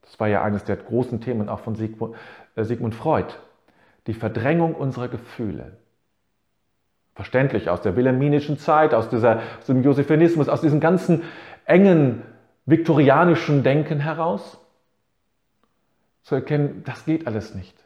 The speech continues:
Wir brauchen einen Zugang zu unseren Gefühlen. Der Weg, unsere Gefühle nicht fühlen zu wollen, ist kein Weg,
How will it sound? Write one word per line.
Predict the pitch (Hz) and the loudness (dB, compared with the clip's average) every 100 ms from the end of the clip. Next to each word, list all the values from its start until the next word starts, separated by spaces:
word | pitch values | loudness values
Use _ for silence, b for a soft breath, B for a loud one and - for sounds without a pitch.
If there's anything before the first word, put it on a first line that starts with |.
| _ | _
Wir | - | -10
brauchen | 110 110 110 147 151 147 | -10 -6 -2 -2 -2 -6
einen | 120 113 | -4 -6
Zugang | - 165 160 143 135 123 | -4 -4 -4 -4 -6 -10
zu | - 131 | -10 -10
unseren | 117 123 120 | -8 -10 -12
Gefühlen. | 110 - 85 71 67 _ _ _ _ _ _ _ _ _ _ _ _ b b b | -14 -10 -10 -10 -14 _ _ _ _ _ _ _ _ _ _ _ _ b b b
Der | 113 113 | -2 2
Weg, | 175 175 98 - - B B | 4 4 2 -4 -18 B B
unsere | 131 127 | -2 0
Gefühle | 120 - - 208 175 127 | 0 -2 -2 2 4 4
nicht | 113 - | 0 -4
fühlen | - - 254 160 | -10 0 4 4
zu | - 98 | 2 -2
wollen, | 92 80 82 | -4 -4 -2
ist | 170 - - | -2 -2 -4
kein | - 165 147 160 135 | -6 -2 0 0 0
Weg, | 80 76 - | -2 -4 -12